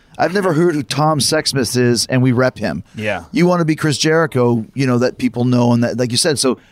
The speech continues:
Speaker 1: to, to be wa-, just the guy has never been the goal. You wanna be
Speaker 2: Right.
Speaker 1: somebody that has some steam and some spotlight.
Speaker 2: Right. Yeah, it's, it's,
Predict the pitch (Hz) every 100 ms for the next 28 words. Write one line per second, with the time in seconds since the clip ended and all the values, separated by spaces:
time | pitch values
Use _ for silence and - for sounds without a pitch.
0 | _ 139 - - 139 127 147 147 123 127
1 | 139 117 143 147 123 110 101 _ _ -
2 | - 123 120 156 165 147 143 120 120 117
3 | 101 117 131 135 131 - 127 120 123 117
4 | 110 - 113 - 170 143 107 117 - 135
5 | 135 87 95 92 - _ _ 110 113 113
6 | 104 143 135 - -